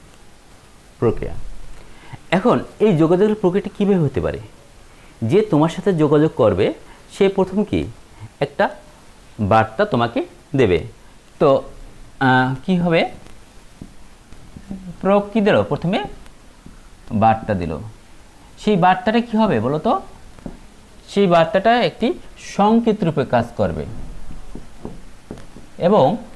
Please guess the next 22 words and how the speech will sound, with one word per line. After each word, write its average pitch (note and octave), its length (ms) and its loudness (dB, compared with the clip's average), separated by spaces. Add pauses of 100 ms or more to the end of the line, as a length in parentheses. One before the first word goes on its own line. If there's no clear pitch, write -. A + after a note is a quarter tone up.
(160)
সেই A3+ 400 0
সংকেতটা F#3 640 0
কি F#3+ 160 -6
করবে? G3 420 2 (440)
সেই F3 160 4
সংকেতটা D#3+ 600 0 (360)
কোনো C3 180 4
একটি D3 200 -2
মাধ্যম C#3+ 500 2 (380)
গ্রহণ C3 380 4
করবে। D2 340 0 (1000)
সংকেত E3+ 340 0
কোথায় G#3 220 2
যাবে? G#3 340 2 (500)
মাধ্যমে C3+ 580 4
যাবে, F2 300 0 (2000)
ঠিক B3+ 140 0
আছে? - 280 -2 (760)
এবং A3 340 6 (320)
সেই B3+ 240 4
মাধ্যমের F#3+ 640 6
মাধ্যমে, E3+ 640 4